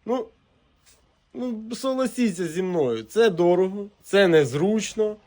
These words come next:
це некомфортно, але це дуже приємно, це альтернатива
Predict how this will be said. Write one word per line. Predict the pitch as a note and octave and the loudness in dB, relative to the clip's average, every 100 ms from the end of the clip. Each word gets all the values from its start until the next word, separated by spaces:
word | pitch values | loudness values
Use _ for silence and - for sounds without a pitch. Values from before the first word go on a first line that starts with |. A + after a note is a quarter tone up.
| _ _ _ - - _ _ | _ _ _ -20 -20 _ _
це | - G3+ | 4 4
некомфортно, | F3 D3+ D3 C3+ - F3+ G3+ G#3+ G3+ G#3 G#3+ G#3+ G#3+ - _ _ _ _ _ _ _ _ _ _ _ _ _ _ - | 6 2 2 -2 0 6 8 8 6 2 4 6 4 -4 _ _ _ _ _ _ _ _ _ _ _ _ _ _ -4
але | C#3 D3+ D#3 F#3+ G#3+ - - | 0 2 4 4 2 -2 -8
це | - - D#3+ F3 F3+ E3 B2 | -16 -2 0 2 0 -6 -20
дуже | G#2 D3 F3+ D#3+ D#3+ C#3 _ _ _ _ _ _ | -14 -8 -8 -6 -6 -8 _ _ _ _ _ _
приємно, | D3 D#3+ D#3 A#2+ B2 B2 C3 D3 D#3+ _ _ _ _ _ _ | -6 -4 -4 -4 -4 -4 -8 -12 -16 _ _ _ _ _ _
це | - F#3+ F#3+ - | 0 4 4 2
альтернатива | E3+ F3+ D#3 F3 D#3 D#3 D3 C#3+ D3 D3 D3+ D#3+ | 2 2 2 0 0 0 -4 -2 0 0 0 -4